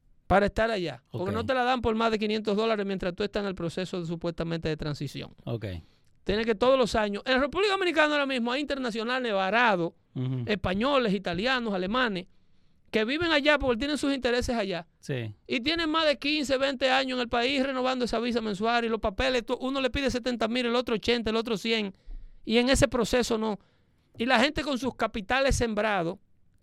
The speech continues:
Speaker 2: ¿Y la gente que viene
Speaker 1: En
Speaker 2: del
Speaker 1: el,
Speaker 2: otro lado?
Speaker 1: no, el haitiano, el haitiano,
Speaker 2: Wow.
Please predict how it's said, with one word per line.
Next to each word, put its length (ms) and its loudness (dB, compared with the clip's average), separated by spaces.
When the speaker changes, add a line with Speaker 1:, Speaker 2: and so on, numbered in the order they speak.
Speaker 2:
¿Y 120 -4
la 160 -6
gente 340 -8
que 140 -8
viene 220 0
Speaker 1:
En 80 4
Speaker 2:
del 80 2
Speaker 1:
el, 40 -4
Speaker 2:
otro 240 -2
lado? 220 2
Speaker 1:
no, 260 2
el 140 2
haitiano, 640 -2
el 140 -6
haitiano, 460 -6
Speaker 2:
Wow. 80 -10